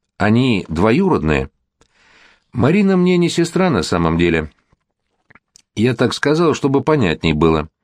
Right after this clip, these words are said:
Мы как бы сестры". "И что все эти люди? Они кто, родственники или тоже как бы?" "Более-менее. Я же говорила, у нас все сложно.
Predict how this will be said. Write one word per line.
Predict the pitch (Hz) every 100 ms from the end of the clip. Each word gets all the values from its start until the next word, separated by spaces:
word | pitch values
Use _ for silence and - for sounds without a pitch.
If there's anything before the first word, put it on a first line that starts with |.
| _ _
Мы | 123 147 131 -
как | 175 120 80
бы | 90
сестры". | 92 139 82 - 80 73 - _ _ _ _
"И | 82
что | 85 - 90
все | - 101
эти | 87 90
люди? | 104 113 135 131 _ _ _ _ _ _
Они | - 123
кто, | - 120 87 - _
родственники | - 165 214 - 95 85 78 - _
или | 117 120
тоже | 139 117 117 117 -
как | - 90 73
бы?" | 76 73 71 _ _ _
"Более-менее. | 76 123 180 156 80 71 71 - _
Я | 73 87
же | 98
говорила, | 104 123 165 143 69 _ _ - -
у | 101
нас | 131 170
все | - 156
сложно. | 160 127 95 73 80 78